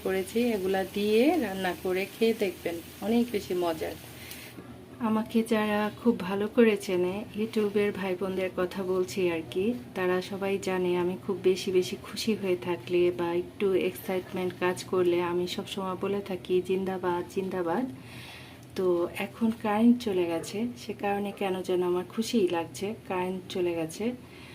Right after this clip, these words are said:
তো যাই হোক, আহ, বেগুনি জিন্দাবাদ, জিন্দাবাদ। আর আজকে এটুকুই শেয়ার করার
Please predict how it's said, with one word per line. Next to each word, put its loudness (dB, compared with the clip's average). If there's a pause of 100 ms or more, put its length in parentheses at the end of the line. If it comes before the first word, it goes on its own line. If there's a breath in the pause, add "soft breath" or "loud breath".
(380 loud breath)
তো 6
যাই 2
হোক, -4 (240)
আহ, 0
বেগুনি 2
জিন্দাবাদ, 0 (140)
জিন্দাবাদ। 4 (640 loud breath)
আর -2
আজকে 0
এটুকুই 2
শেয়ার -2
করার 0